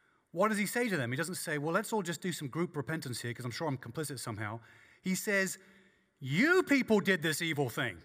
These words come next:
So we have to be careful about this. How easy would it be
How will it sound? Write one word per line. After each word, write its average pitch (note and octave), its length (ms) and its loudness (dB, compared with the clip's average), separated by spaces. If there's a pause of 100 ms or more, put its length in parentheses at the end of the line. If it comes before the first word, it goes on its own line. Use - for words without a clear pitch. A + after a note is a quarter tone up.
(1800)
So G3+ 300 0 (260)
we F#3 120 2
have A#3 120 2
to A3+ 60 -4
be G#3+ 80 2
careful A3+ 440 0
about F3 280 2
this. - 340 -8 (2000)
How A3 280 2
easy A#3 360 4
would E3+ 100 0
it D3+ 120 -4
be C#3+ 360 0